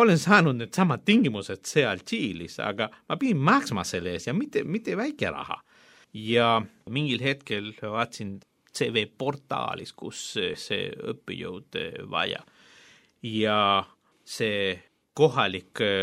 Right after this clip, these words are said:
koolidirektor, võib-olla ta oli nii häda, sest oli kooli alguses ja keegi vist hakkas, ära minema ja tal oli see majandusõpe ja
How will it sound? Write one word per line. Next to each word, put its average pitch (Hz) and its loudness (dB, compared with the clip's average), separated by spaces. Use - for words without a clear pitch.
koolidirektor, 113 0
võib-olla 101 0
ta 98 -2
oli 98 -4
nii 101 -6
häda, 175 0
sest - -4
oli 95 -2
kooli 95 -2
alguses 147 0
ja 92 -2
keegi 92 -6
vist 101 -4
hakkas, - -6
ära 196 -4
minema 92 -6
ja 95 -6
tal 101 -6
oli 95 -8
see 92 -12
majandusõpe 113 -6
ja 104 0